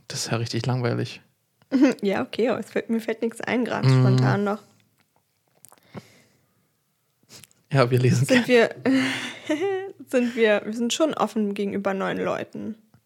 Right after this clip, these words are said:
Speaker 1: Würde ich sagen, ja. Wir
Speaker 2: Wir
Speaker 1: sind
Speaker 2: sind
Speaker 1: beide
Speaker 2: auch
Speaker 1: links.
Speaker 2: weltoffen.
Speaker 1: Ja.
Speaker 2: Wir sind auch links. Ja.
Speaker 1: Meine Oma war richtig letztens richtig, ähm, kennst du Konnewitz in Leipzig?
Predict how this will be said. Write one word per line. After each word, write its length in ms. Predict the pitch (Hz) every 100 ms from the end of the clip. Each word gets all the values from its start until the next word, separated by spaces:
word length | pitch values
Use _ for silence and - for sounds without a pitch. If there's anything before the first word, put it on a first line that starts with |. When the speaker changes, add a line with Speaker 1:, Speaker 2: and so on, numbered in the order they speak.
| -
Speaker 1:
Würde 200 | 135 127
ich 60 |
sagen, 240 | 120 117 107
ja. 140 | - - _ _ _ _
Wir 20 |
Speaker 2:
Wir 80 | 117
Speaker 1:
sind 80 | 113
Speaker 2:
sind 60 | 117
Speaker 1:
beide 160 | 120
Speaker 2:
auch 40 | 120
Speaker 1:
links. 340 | 170 285 277
Speaker 2:
weltoffen. 520 | - 170 185 185 202 -
Speaker 1:
Ja. 240 | - - -
Speaker 2:
Wir 100 | 240
sind 180 | 220 -
auch 120 | 190
links. 460 | 180 180 208 208 - _ - _ _ _
Ja. 240 | 233 208 -
Speaker 1:
Meine 240 | 139 131
Oma 220 | 131 131
war 100 | 127 123
richtig 240 | 117 127
letztens 440 | 131 - 135 127 -
richtig, 440 | 160 127 - -
ähm, 500 | 131 123 123 123 123 - _ _ _ - -
kennst 200 | 131 131
du 40 |
Konnewitz 480 | - 139 147 170 -
in 120 | 135
Leipzig? 540 | 127 135 - 202 -